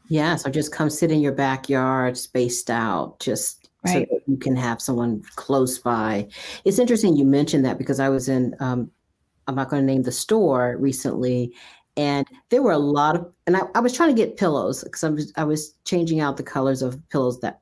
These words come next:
Speaker 1: on my couch, and boy, I could not get into the pillow section. There were so
Speaker 2: What?
Speaker 1: many people feeling, you know, feeling the pillows and
Speaker 2: <laughs>
Speaker 1: trying them and squeezing them. And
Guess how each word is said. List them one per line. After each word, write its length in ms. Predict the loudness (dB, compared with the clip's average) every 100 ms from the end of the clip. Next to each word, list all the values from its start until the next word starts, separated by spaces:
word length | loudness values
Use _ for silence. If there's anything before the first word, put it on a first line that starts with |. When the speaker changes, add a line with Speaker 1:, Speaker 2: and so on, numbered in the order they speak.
| -6
Speaker 1:
on 80 | -2
my 120 | -2
couch, 460 | 0 0 0 -2 -8 -18 -20 _
and 260 | 2 2 2
boy, 240 | 2 4 2
I 80 | 0
could 180 | 2 2
not 220 | 2 2
get 120 | 2
into 180 | 2 2
the 120 | 0
pillow 360 | 0 2 2 2
section. 640 | 0 -4 -4 -4 -6 -6 -14 _ _ _ _ _ _ _ _ -2
There 140 | 2
were 140 | 4 4
so 60 | 4
Speaker 2:
What? 160 | 4
Speaker 1:
many 180 | 6 4
people 640 | 2 2 2 2 2 2 0
feeling, 580 | -2 0 2 2 -2 -4 _
you 100 | 0
know, 120 | 0
feeling 360 | 0 0 2 4
the 100 | 2
pillows 840 | 2 2 4 6 6 4 4 2
and 220 | -2 -4 -8 -14 -18 _ -2
Speaker 2:
<laughs> 440 | 0 -2 -6 _
Speaker 1:
trying 320 | 2 4 4 4
them 180 | 4
and 200 | 4 0 -4
squeezing 640 | 0 4 6 6 6 4
them. 340 | 4 4 2 0
And 160 | 0